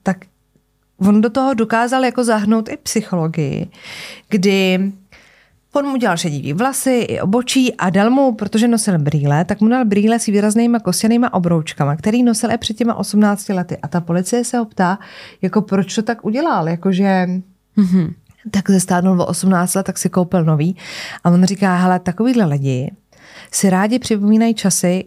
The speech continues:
Speaker 1: kdy se jim dařilo. A ty brýle on jak nosil dřív, tak má jako připomínku na ty starý časy, takže je přesvědčený o tom, že je bude nosit.“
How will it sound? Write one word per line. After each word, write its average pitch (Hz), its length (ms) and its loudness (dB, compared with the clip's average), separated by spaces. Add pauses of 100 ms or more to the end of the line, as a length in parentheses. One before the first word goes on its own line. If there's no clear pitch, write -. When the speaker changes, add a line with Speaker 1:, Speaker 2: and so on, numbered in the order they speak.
Speaker 1:
kdy 175 160 2
se 214 140 0
jim 220 160 4
dařilo. 196 420 0 (920)
A 180 60 0
ty 196 140 0
brýle 220 360 2
on 226 160 2
jak 220 160 0
nosil 226 300 0
dřív, 214 220 -2
tak 214 160 -6
má 214 100 2
jako 214 220 0
připomínku 190 800 2
na 180 100 2
ty 185 140 0
starý 196 280 -2
časy, 196 260 -2
takže 190 220 0
je 202 80 2
přesvědčený 202 600 0
o 160 100 -4
tom, 180 320 0
že 190 80 2
je 196 100 4
bude 196 200 2
nosit.“ - 500 -2